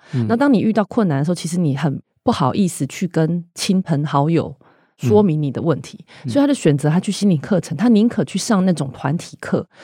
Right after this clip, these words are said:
Speaker 2: 因为全部的人都是陌生人。但是我对这些陌生人说我内心的恐惧，或是我现在遇到的很，很难以启齿、很难堪的事情的时候，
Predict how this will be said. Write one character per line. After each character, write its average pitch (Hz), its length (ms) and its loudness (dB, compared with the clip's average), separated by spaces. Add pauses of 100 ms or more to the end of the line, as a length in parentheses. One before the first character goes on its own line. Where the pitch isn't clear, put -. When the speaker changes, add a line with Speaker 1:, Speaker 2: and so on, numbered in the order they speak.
(180)
Speaker 2:
因 - 80 -2
为 285 60 2
全 202 360 0
部 247 140 0
的 190 80 2
人 160 80 0
都 175 80 0
是 180 80 -2
陌 196 220 2
生 147 240 -2
人。 - 220 -8
但 285 120 2
是 262 80 2
我 170 80 -2
对 247 160 4
这 254 140 0
些 233 160 2
陌 233 180 2
生 202 160 2
人 165 100 0
说 202 200 0
我 151 160 0
内 190 180 2
心 180 260 -2
的 147 240 0 (340)
恐 147 280 0
惧， 240 240 2
或 214 140 4
是 214 80 4
我 160 100 4
现 190 120 2
在 196 120 2
遇 202 60 2
到 170 160 2
的 139 160 0
很， 135 260 0 (220)
很 156 220 -2
难 180 180 2
以 160 60 0
启 - 220 -6
齿、 - 160 -8
很 143 120 -4
难 139 140 -2
堪 202 240 -2
的 147 200 0 (280)
事 - 280 -2
情 139 180 -2
的 131 80 0
时 175 100 -2
候， 160 100 2